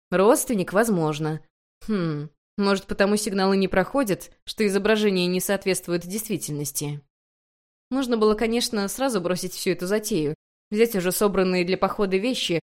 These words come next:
навестить ректора и сообщить ему, что вынуждена отправиться к родителям, ибо соскучилась, сил нет — а от усталости просто валюсь с ног. К тому же мазей для целителей наделала с запасом.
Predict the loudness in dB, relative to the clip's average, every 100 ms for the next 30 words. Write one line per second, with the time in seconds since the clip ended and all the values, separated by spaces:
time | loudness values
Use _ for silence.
0 | _ 0 2 2 -2 -2 -2 -2 0 2
1 | 2 2 0 -2 -2 0 0 -2 -6 -16
2 | -4 2 4 4 2 2 0 2 2 2
3 | 0 0 0 0 -4 -6 -6 -8 _ _
4 | 0 2 2 0 -2 -4 0 0 0 -4
5 | -6 0 2 2 0 -4 -6 -20 _ 0
6 | 0 0 0 2 2 -2 -4 -4 -2 0
7 | 2 0 -2 -4 -6 -10 -20 _ -4 0
8 | 2 2 2 2 2 0 -4 -4 -2 -2
9 | -2 0 0 0 2 4 4 2 0 -2
10 | -4 -4 -6 -10